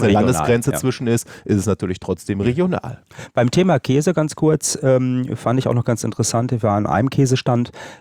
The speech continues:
Speaker 2: äh, das ist eigentlich auch so ein, so ein, äh, äh, Milchhof,
Speaker 1: Mhm.
Speaker 2: also die, die Milchkühe haben.
Speaker 1: Mhm.
Speaker 2: Und, äh, ein Grund, warum sie schon seit vielen Jahren auch in Käse machen, also sozusagen veredelte Milch,
Speaker 1: Ja.
Speaker 2: äh, verarbeitete Milch,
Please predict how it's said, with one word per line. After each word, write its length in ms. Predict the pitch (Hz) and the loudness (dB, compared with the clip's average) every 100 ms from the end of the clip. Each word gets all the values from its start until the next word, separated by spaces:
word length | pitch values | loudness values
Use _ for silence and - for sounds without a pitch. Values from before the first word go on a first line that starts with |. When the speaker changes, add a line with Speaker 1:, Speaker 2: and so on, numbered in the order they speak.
| - | -2
Speaker 2:
äh, 240 | 117 113 - 127 123 - | 2 2 0 0 0 0
das 180 | 110 101 | 0 0
ist 120 | 110 | 0
eigentlich 400 | 110 127 160 - | 0 0 0 2
auch 240 | 104 123 | 2 2
so 100 | - | 0
ein, 220 | 117 107 101 | 0 0 -2
so 140 | 104 | -2
ein, 220 | 95 92 - | -2 -4 -6
äh, 60 | |
äh, 440 | 87 85 78 80 78 - 87 | -4 -4 -4 -6 -8 -12 -12
Milchhof, 1000 | 80 69 87 101 160 - 196 277 - - - | -12 -10 0 2 2 2 -2 -2 -4 -18 -4
Speaker 1:
Mhm. 60 | 131 | 0
Speaker 2:
also 180 | 107 101 | 0 0
die, 220 | 95 85 | -2 -2
die 140 | 87 | 0
Milchkühe 520 | 87 165 - 202 190 | 2 0 2 2 4
haben. 280 | 170 170 208 | 6 4 2
Speaker 1:
Mhm. 200 | 285 127 151 - - _ | -2 -4 -6 -12 -20 _
Speaker 2:
Und, 420 | 123 123 123 120 - | 0 2 2 0 0
äh, 240 | 120 117 - _ _ | 2 2 -2 _ _
ein 340 | 120 147 233 165 | 0 2 2 0
Grund, 500 | 135 185 107 - - _ - | 0 0 -2 -10 -20 _ -4
warum 260 | 95 95 123 | -2 0 -2
sie 100 | 117 | -2
schon 160 | 120 | 0
seit 160 | 107 101 | 0 -2
vielen 340 | - 127 117 | 0 0 2
Jahren 300 | 107 101 107 | 2 2 0
auch 380 | - 113 113 - - | 0 0 0 -4 -8
in 160 | 101 92 | -6 -2
Käse 400 | - 170 175 104 | 2 4 4 2
machen, 240 | 71 73 | -2 -4
also 160 | 82 95 | -4 -2
sozusagen 500 | 101 - 101 90 87 | -4 -2 0 0 -2
veredelte 720 | 101 78 131 151 151 98 80 | -4 -2 4 4 4 0 -2
Milch, 260 | 76 71 | -4 2
Speaker 1:
Ja. 180 | 185 135 | 4 4
Speaker 2:
äh, 20 | |
verarbeitete 580 | 110 73 113 139 117 - | 2 2 4 2 0 -6
Milch, 240 | 82 82 | -6 -6